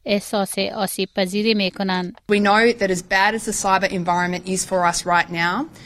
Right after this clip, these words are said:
Speaker 2: we have reason to believe that things are going to get worse and that we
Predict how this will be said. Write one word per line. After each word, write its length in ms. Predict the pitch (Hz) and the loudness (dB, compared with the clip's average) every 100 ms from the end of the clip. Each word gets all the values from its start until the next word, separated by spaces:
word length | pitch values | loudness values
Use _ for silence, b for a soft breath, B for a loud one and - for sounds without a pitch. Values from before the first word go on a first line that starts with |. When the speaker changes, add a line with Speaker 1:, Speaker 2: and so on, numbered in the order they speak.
| B | B
Speaker 2:
we 100 | - 185 | 0 2
have 180 | 196 190 214 | 2 4 2
reason 200 | 226 220 | 2 -2
to 120 | 202 | -2
believe 340 | 185 185 180 175 | -2 -2 0 0
that 140 | 190 - 220 | -2 0 -2
things 240 | 226 220 - 190 | 0 0 2 4
are 120 | 185 | 4
going 280 | 185 180 175 | 2 -4 -4
to 100 | 175 175 | -4 -6
get 80 | 165 | -4
worse 360 | 175 190 254 - - | 0 0 0 -4 -4
and 80 | 190 | -4
that 100 | 180 | -2
we 40 | 190 | -2